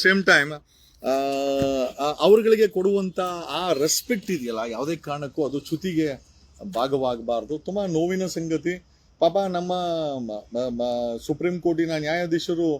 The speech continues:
ಆ, ತಮ್ಮ ರಿಯಾಕ್ಷನ್ಸ್ ಅಲ್ಲಿ ಇದಕ್ಕೆಲ್ಲ ನಾನು, ಆ, ರಿಯಾಕ್ಷನ್ ಕೊಡುವಂತ ವ್ಯಕ್ತಿ ಅಲ್ಲ. ಆ, ಇರ್ಲಿ, ಯಾಕಂದ್ರೆ ಮಾನ ಅವಮಾನಗಳಿಂದಂತ ಬೆಳೆದಂತ ವ್ಯಕ್ತಿಗಳಿಗೆ, ಆ ಅವಮಾನಗಳನ್ನೇ ಸಹಿಸ್ಕೊಂಡು ಬೆಳೆದಂತ ವ್ಯಕ್ತಿಗಳಿಗೆ ಆ ನೋವಿನ ಸಂಗತಿ ಏನು ಅಂತ ಗೊತ್ತಿರ್ತದೆ.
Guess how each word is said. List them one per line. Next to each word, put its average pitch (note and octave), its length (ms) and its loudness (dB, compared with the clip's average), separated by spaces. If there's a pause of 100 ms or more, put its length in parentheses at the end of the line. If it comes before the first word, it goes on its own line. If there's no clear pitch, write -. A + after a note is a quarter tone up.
(380)
ಆ, C3+ 480 -2
ತಮ್ಮ G3+ 360 2
ರಿಯಾಕ್ಷನ್ಸ್ F#3 560 2
ಅಲ್ಲಿ E3+ 180 2
ಇದಕ್ಕೆಲ್ಲ D#3+ 360 -4
ನಾನು, D3 500 -6 (380)
ಆ, A#2 180 0
ರಿಯಾಕ್ಷನ್ B2+ 440 -4
ಕೊಡುವಂತ A#2+ 300 -2
ವ್ಯಕ್ತಿ C3 420 -2
ಅಲ್ಲ. B2 160 2 (560)
ಆ, A#2+ 240 -6
ಇರ್ಲಿ, D3 480 0
ಯಾಕಂದ್ರೆ D#3+ 720 0
ಮಾನ D3+ 240 -2
ಅವಮಾನಗಳಿಂದಂತ G3 920 0 (640)
ಬೆಳೆದಂತ E3+ 360 0
ವ್ಯಕ್ತಿಗಳಿಗೆ, D#3+ 1000 -2 (260)
ಆ C3+ 260 -2
ಅವಮಾನಗಳನ್ನೇ E3+ 640 0
ಸಹಿಸ್ಕೊಂಡು D#3 540 -2
ಬೆಳೆದಂತ C#3+ 360 -4
ವ್ಯಕ್ತಿಗಳಿಗೆ C3+ 560 -2
ಆ C3 80 0
ನೋವಿನ E3+ 360 -2
ಸಂಗತಿ C#3+ 400 -8
ಏನು C#3 120 -6
ಅಂತ C#3 120 -10
ಗೊತ್ತಿರ್ತದೆ. A#2+ 720 -6